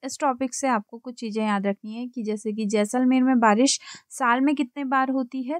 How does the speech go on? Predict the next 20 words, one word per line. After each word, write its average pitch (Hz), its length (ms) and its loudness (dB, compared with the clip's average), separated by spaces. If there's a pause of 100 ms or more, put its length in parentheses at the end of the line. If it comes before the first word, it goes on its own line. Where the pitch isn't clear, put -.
तो 254 80 -12
दस 208 240 -4
से 233 100 -4
बारह 214 300 4
बार 233 200 6
होती 240 380 0
है। 285 140 -2 (800)
दूसरा, 285 420 0 (200)
अ, 226 180 -4
यहाँ 240 360 2
के 339 140 2
लोग 311 300 4 (140)
पानी 240 260 -4
का 285 100 -2
कैसे 277 300 -4
प्रयोग 285 360 -4
करते 277 300 -6
हैं, 339 120 -4
तो 339 100 -8
यहाँ 226 320 -2